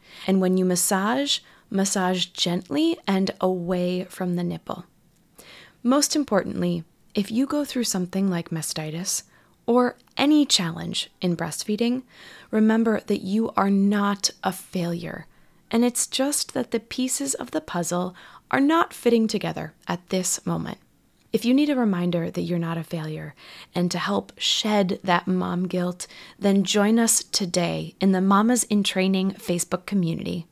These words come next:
I guarantee that you will feel comfortable to vulnerably share your experience with a group of supportive women, who many of them have even had mastitis and who have been there.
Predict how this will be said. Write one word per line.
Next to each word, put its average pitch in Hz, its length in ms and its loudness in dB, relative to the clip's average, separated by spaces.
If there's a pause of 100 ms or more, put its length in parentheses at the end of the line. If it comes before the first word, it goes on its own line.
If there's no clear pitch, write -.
(120)
I 233 180 6
guarantee 226 680 4
that 170 180 -6
you 202 160 2
will 254 100 4
feel 262 220 2
comfortable 180 680 -2 (300)
to 196 180 0
vulnerably 254 880 2
share 185 300 0
your 196 180 -2
experience 165 720 -6 (240)
with 226 160 2
a 233 60 6
group 240 420 0
of 208 100 -2
supportive 185 600 -4
women, 165 400 -4 (280)
who 269 140 6
many 254 320 6
of 247 120 -2
them 208 220 2
have 202 240 -2
even 240 260 0
had 240 360 -4
mastitis - 760 -4
and 220 140 4
who 226 100 4
have 214 260 0
been 175 260 0
there. 156 280 -6